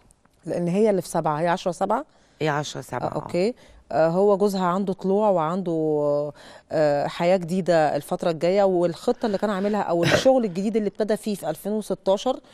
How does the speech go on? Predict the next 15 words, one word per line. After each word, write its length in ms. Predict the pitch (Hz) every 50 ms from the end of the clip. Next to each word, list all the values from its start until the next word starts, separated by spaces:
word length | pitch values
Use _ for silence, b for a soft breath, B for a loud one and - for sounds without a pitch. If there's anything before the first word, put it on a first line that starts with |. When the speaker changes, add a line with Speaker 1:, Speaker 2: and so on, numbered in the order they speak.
| B
Speaker 2:
آه. 100 | 165 160 147 B B B -
Speaker 1:
آه، 480 | - - 160 170 170 170 170 - -
هيظهر 640 | - 175 185 196 233 262 240 226 214 220 202 185 -
نتائجه 540 | 185 185 175 - 214 208 226 233 185 202 190
في 140 | - - 147
ألفين 240 | 165 - - 214
وسبعتاشر 680 | 220 - - 190 185 165 165 - 202 214 - 208 196 175
ب-، 260 | 160 151 170 160 147
بنجاح، 580 | 175 175 175 170 160 185 202 240 - - - B B B B B B B B B _ -
آه، 540 | 160 170 170 165 165 165 165 165 160 156 151
و-، 460 | 160 175 175 175 170 170 165 160 156
وفي 360 | 156 165 170 175 - - 226
سفر 300 | - - 220 - - 202
عنده 300 | 180 175 196 208 185 190
كتير. 360 | - - - - 202 220 -